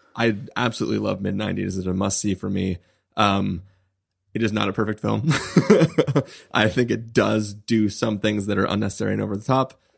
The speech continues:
Um, but it is just, I, I thought it was fantastic. Um, I really loved every moment of it.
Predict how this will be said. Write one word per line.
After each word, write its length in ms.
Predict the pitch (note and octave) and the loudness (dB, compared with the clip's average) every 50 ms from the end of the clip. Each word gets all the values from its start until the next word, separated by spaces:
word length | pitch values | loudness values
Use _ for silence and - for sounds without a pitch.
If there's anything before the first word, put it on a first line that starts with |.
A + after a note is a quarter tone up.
| _ - - | _ -8 -4
Um, 460 | - G#2+ G#2 G#2 F#2+ E2+ G#2 G#2 G2 - | -4 -2 -2 -2 -4 -4 -6 -8 -6 -4
but 260 | C3+ A2+ G2 - - - | -2 -2 -2 -2 -4 -6
it 240 | G2 G2+ - - - - | -6 -6 -6 -8 -8 -6
is 140 | G#2+ G2 | -6 -4
just, 240 | G#2 G2 - _ - - | -4 -6 -8 _ -4 -2
I, 160 | A#2 G#2+ - | -2 -2 -2
I 120 | - A2 G2 | -4 -4 -2
thought 120 | G#2 G#2 | -2 -2
it 40 | G#2 | -2
was 100 | G2+ G2 | -2 -4
fantastic. 580 | - - - - - A2 - A2+ A2 G#2+ - - | -6 -6 -6 -6 -6 -6 -6 -6 -8 -8 -8 -8
Um, 180 | - A2 A2 G2+ | -6 -6 -4 -4
I 60 | G2+ | -4
really 260 | G#2 G#2 G#2 G2 G2 | -2 -2 0 0 0
loved 420 | G2 G2 F#2+ F#2 F#2 G2 G2 - - | 0 0 -2 -2 -2 -4 -8 -10 -8
every 340 | - G2+ G2+ G2+ G2 F#2+ G#2 G#2+ | -6 -4 -4 -4 -4 -6 -6 -4
moment 280 | A#2+ A2+ G2+ G2+ G2+ D#2+ | -4 -2 -2 -2 -2 -2
of 120 | G2+ G#2+ | -2 -4
it. 160 | - - - | -4 -6 -6